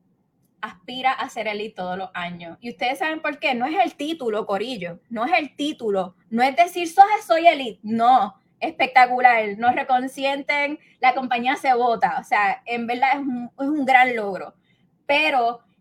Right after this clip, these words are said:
eh, ser elite significa que tú tienes un negocio, eh, que se está manteniendo en crecimiento, significa que hay nuevas líderes desarrollándose, significa que estás impactando vidas, significa que hay personas que están transformando sus hogares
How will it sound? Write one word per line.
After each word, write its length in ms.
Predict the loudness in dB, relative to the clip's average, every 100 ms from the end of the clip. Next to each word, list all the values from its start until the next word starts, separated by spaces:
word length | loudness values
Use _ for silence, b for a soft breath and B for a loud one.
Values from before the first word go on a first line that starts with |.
| -4
eh, 220 | 0 0
ser 180 | -2 -4
elite 300 | -4 -4 -8
significa 880 | -8 -8 -8 -8 -10 -4 -2 -2 -6
que 120 | -8
tú 120 | -8 -8
tienes 200 | -6 -4
un 180 | -4
negocio, 760 | -4 -4 -4 -6 -6 -6 -6 -8 _ _ -8
eh, 480 | -6 -4 -4 -6
que 100 | -8
se 120 | -8 -8
está 180 | -8
manteniendo 420 | -6 -4 -4 -6 -8
en 60 |
crecimiento, 580 | -8 -10 -8 -10 -8 -10
significa 520 | -8 -8 -8 2 2
que 80 | 4
hay 100 | 0
nuevas 320 | 0 0 0
líderes 480 | -4 -4 -4 -2 -4
desarrollándose, 640 | -6 -2 -2 -2 -6 -8 -10
significa 760 | -6 -4 -6 -8 -2 2 2 B B
que 80 | -2
estás 180 | 2 2
impactando 640 | 2 0 2 4 4 2 0
vidas, 260 | 0 -2
significa 460 | -4 -10 -10 -6 -2
que 40 |
hay 80 | -2
personas 360 | -2 -6 -6 -6
que 80 | -6
están 320 | -4 -4 0
transformando 800 | 2 2 -2 -4 -2 0 0 -2
sus 160 | -2
hogares 480 | 0 2 6 6 4